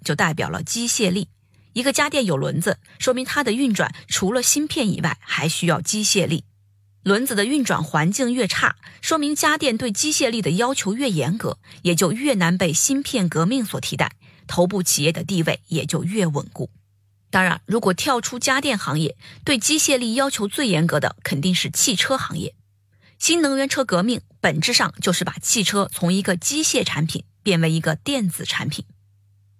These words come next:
按照崔鹏的逻辑，当汽车完全进入新能源时代，那这个行业的利润率肯定会更接近手机这样的电子产品。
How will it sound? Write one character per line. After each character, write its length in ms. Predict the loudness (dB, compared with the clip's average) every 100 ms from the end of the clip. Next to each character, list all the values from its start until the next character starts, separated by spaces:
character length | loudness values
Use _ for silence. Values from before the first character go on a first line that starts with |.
| _
按 180 | -2 0
照 140 | -2
崔 200 | -2 -4
鹏 220 | -2 -2
的 80 | 0
逻 160 | 0 -2
辑， 220 | -6 -10 -20 -12 -4
当 160 | -2
汽 200 | 0 -2
车 220 | 0 0
完 280 | 0 0 0
全 240 | 0 0 0
进 160 | 0
入 100 | 0
新 240 | 0 0 0
能 160 | 0
源 140 | 2 0
时 160 | 0
代， 160 | -2 -4 _ -20 -4
那 100 | -2
这 160 | 0
个 80 | -2
行 220 | -2 0
业 80 | 2
的 100 | 2
利 80 | 2
润 240 | 2 2
率 140 | 0 -2 -10
肯 180 | -2 0
定 100 | 2
会 160 | 0 0
更 240 | 0 0
接 200 | 0 0
近 160 | 0 0
手 260 | 0 -2
机 240 | -2 -4 -2
这 100 | 0
样 140 | 0
的 100 | 0
电 220 | -2 -2
子 100 | -2
产 200 | -4 -6
品。 160 | -10